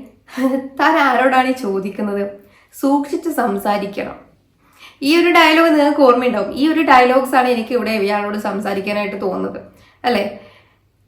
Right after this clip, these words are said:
സത്യം പറഞ്ഞാല് ഇവര് ചെയ്യണ, വെ-, ഇവര് മെയിനായിട്ട് പറയുന്ന ഒരു കാര്യമുണ്ട്. വേടന്റെ പ്രോഗ്രാം, വേടന്റെ പ്രോഗ്രാം ഒരു അമ്പലത്തിൽ വെച്ചിരിക്കുന്നു. എന്താ വേടന്റെ പ്രോഗ്രാം അമ്പലത്തിൽ വെച്ചാലും നടക്കത്തില്ലേ? ഇത്രയും ആൾക്കാര് ഒരു, ഒരു,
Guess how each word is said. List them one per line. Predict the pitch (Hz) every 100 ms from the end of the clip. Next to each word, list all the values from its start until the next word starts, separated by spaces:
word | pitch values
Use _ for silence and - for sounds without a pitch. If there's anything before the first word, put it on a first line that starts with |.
| _ _
സത്യം | 294 285 339 330
പറഞ്ഞാല് | 339 339 320 262 294 -
ഇവര് | 240 247 339 370
ചെയ്യണ, | 330 277 254
വെ-, | 202 240
ഇവര് | 269 320 349 349
മെയിനായിട്ട് | 277 285 302 302
പറയുന്ന | 302 294
ഒരു | 302
കാര്യമുണ്ട്. | 285 254 247 202 196 190
വേടന്റെ | 247 302 339 381 392
പ്രോഗ്രാം, | 392 294 285 285 302 294 220 135 - - - -
വേടന്റെ | 214 247 285 349 381
പ്രോഗ്രാം | 330 311 311 311
ഒരു | 294
അമ്പലത്തിൽ | 226 247 269 349 370 370
വെച്ചിരിക്കുന്നു. | 349 - - - 208 175 - - - - - - -
എന്താ | 226 233
വേടന്റെ | 247 233 220 240
പ്രോഗ്രാം | 247 240 226 220
അമ്പലത്തിൽ | 240 233 220 240
വെച്ചാലും | 233 233 220
നടക്കത്തില്ലേ? | 220 214 233 220 190 170
ഇത്രയും | - - _ _ _ _ _ _ - 226 254 233
ആൾക്കാര് | 214 240 214 208 - - - -
ഒരു, | 208 220
ഒരു, | 294 240 233 302 302